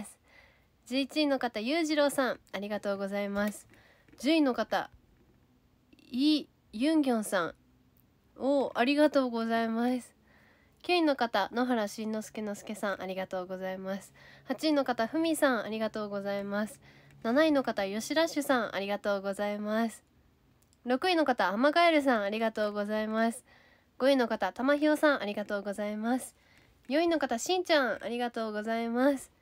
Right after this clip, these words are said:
三位の方、たいきちさん、たいきちさん、ありがとうございます。二位の方、村人Tさん、村人Tさん、ありがとうございます。そして一位の方、ファントムさん、ファントムさん、ありがとうございます。よい。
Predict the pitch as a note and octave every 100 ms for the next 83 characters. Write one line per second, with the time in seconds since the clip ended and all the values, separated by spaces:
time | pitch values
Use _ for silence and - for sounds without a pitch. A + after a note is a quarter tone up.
0 | _ _ _ - - B3 A#3+ G#3+ G3 E3+
1 | C4+ D4+ D#4 C#4 D#4 D4+ C#4 - - C#4+
2 | C#4+ D4 D4+ D4+ C#4+ C#4+ D#4 D4 C#4+ C#4
3 | C4+ C4+ C4 C4 C4+ D4 C#4+ - - -
4 | - _ _ C#4 D4 C4 B3 A#3+ A3 G#3+
5 | C4 D#4 E4 F4 F4 F4 E4 B3 A#3 C4
6 | C#4 D4+ D4+ D#4+ D#4 D4 D#4 D4+ D4+ C#4+
7 | C#4+ C#4+ D4 D#4 C4+ B3 - - - A3
8 | G#3 G3 G3 C#4 B3+ A#3 - E4 F4+ F#4
9 | F4 E4+ D4 G#3+ - _ - - - D4+
10 | D#4+ D#4+ D#4+ C#4+ D#4+ F4 E4+ E4+ E4 D#4+
11 | D#4+ E4 E4 E4 E4+ F4+ - _ _ _
12 | - _ _ _ _ _ _ - _ F#3
13 | F3+ F3+ F3+ E3+ E3 D3+ C#3